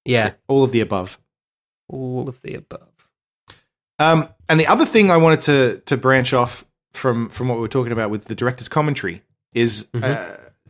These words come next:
Speaker 2: my, my s-, my Googling online to see, 'cause I was trying to see if, if there were any digital services that include the commentary,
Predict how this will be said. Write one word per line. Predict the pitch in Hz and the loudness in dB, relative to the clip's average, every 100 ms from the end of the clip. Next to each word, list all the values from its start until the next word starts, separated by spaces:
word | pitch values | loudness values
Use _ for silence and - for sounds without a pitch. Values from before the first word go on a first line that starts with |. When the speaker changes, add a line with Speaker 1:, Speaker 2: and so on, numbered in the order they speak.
| _ - | _ -8
Speaker 2:
my, | 156 147 135 127 123 - _ _ _ _ | 0 2 2 0 -4 -10 _ _ _ _
my | 147 131 120 | -4 0 0
s-, | - - | -2 -2
my | 131 123 | 0 0
Googling | 107 175 139 135 | 2 2 4 2
online | 120 113 123 117 | 2 2 2 2
to | 107 | -2
see, | - 113 | -4 -6
'cause | 120 | -2
I | |
was | 127 | 0
trying | 160 135 | 2 0
to | |
see | 135 113 | 0 0
if, | 107 - - | -2 -6 -8
if | 123 95 - _ _ _ _ _ _ _ - | -8 -8 -12 _ _ _ _ _ _ _ 0
there | 127 | 2
were | |
any | 101 120 113 | 2 0 0
digital | 117 107 107 | -2 -4 -4
services | - 113 98 - 101 | -2 -4 -4 -8 -6
that | 104 95 _ _ _ _ - | -6 -8 _ _ _ _ -8
include | 120 - 104 101 | -6 -2 -4 -4
the | - | -8
commentary, | - 101 92 92 - | -6 -6 -8 -12 -16